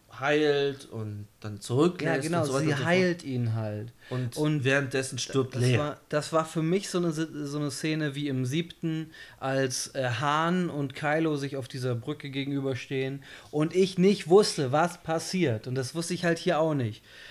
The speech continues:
Speaker 2: Und es, man weiß natürlich, okay, es gibt zwei, drei Möglichkeiten, die sind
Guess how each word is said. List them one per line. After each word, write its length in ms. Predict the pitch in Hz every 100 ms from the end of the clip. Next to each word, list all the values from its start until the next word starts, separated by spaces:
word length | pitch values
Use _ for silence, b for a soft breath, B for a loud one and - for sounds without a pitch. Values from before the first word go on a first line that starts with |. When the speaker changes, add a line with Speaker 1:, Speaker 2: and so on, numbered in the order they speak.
| B
Speaker 2:
Und 360 | 147 160 160 - _ _ -
es, 220 | 147 - - - _ - -
man 220 | 165 160
weiß 180 | 160 214
natürlich, 200 | 208 170
okay, 200 | 170 220
es 280 | 170 170 175
gibt 220 | 175 185
zwei, 340 | - 165 180 214
drei 240 | 196 202
Möglichkeiten, 840 | 208 220 190 175 190 180 175 185 185 B B
die 80 | 143
sind 220 | 131 139